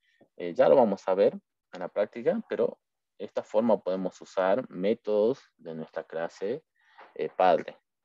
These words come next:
Tenemos otra forma, ¿sí? Tenemos de alguna forma decir,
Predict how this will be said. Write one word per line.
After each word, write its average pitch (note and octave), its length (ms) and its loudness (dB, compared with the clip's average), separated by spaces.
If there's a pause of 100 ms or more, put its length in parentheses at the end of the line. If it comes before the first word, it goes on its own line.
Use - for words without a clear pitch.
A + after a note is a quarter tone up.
(420)
Tenemos A2 580 0
otra F2 220 -4
forma, D#2+ 520 -8
¿sí? F#2+ 400 -12
Tenemos F2+ 580 -6
de D#2+ 100 -8
alguna F2+ 340 -6
forma F#2+ 460 -4
decir, E2+ 380 -10